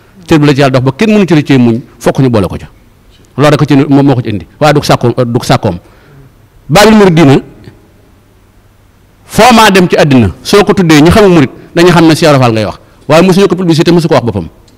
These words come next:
Doo dem ba yëg ne kii mooy bunt bi nga xam ne ku nu, ku nar a jariñu sëñ bi ci moom ngay jaar, ñu ne ko Baol Mouridina. Kon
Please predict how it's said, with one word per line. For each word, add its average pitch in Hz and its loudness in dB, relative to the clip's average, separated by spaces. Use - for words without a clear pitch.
Doo 175 2
dem 175 2
ba 175 2
yëg 170 2
ne 165 2
kii 180 0
mooy 170 4
bunt 156 2
bi 139 2
nga 175 4
xam 156 4
ne 139 2
ku - 0
nu, 196 0
ku 196 -2
nar 214 2
a 202 0
jariñu 185 4
sëñ 160 2
bi 139 0
ci 147 0
moom 143 2
ngay 120 2
jaar, 104 -2
ñu 151 2
ne 151 4
ko 135 -4
Baol 127 2
Mouridina. 92 -2
Kon 143 0